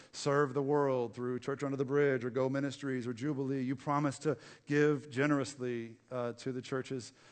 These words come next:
ministries when you sign your marriage, your, your, uh, membership covenant. We don't,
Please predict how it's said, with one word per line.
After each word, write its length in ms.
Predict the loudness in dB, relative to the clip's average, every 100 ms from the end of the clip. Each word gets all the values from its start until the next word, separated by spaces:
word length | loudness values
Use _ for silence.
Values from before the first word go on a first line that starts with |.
| _
ministries 680 | 0 2 0 -2 -4 -4 -6
when 320 | -4 -2 -4 -8
you 440 | -8 -4 -2 -4 -8
sign 560 | -8 -4 -2 -2 -6
your 160 | -6 -6
marriage, 720 | -4 -4 -6 -8 -12 -20 -20 _ _ _ _ _
your, 360 | -2 0 0 -4
your, 160 | -10 -10 -12
uh, 60 | -10 -8
membership 460 | -6 -6 -6 -10 -8
covenant. 400 | -8 -8 -12 -16 _ _ _ _ _ _ _ _ _ _ _
We 120 | 2
don't, 220 | 4 2